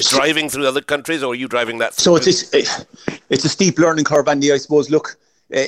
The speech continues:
Speaker 1: you, uh, we, we, you go from, uh, from experienced breeders to novice breeders. Um, look, uh, uh,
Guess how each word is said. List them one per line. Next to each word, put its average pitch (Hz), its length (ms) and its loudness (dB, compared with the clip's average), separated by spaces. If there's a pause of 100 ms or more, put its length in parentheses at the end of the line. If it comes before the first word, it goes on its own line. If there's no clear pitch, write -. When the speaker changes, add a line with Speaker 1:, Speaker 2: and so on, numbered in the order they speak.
Speaker 1:
you, 147 460 0
uh, - 420 -4
we, 135 280 0
we, 135 120 4
you 147 240 4
go 143 220 4
from, 139 300 2 (120)
uh, 135 180 2 (140)
from 135 220 2
experienced 139 600 2
breeders 135 400 4
to 135 60 0
novice 131 360 0
breeders. 117 680 2 (120)
Um, 113 360 0 (340)
look, 123 280 -2
uh, - 60 -2
uh, 123 460 -2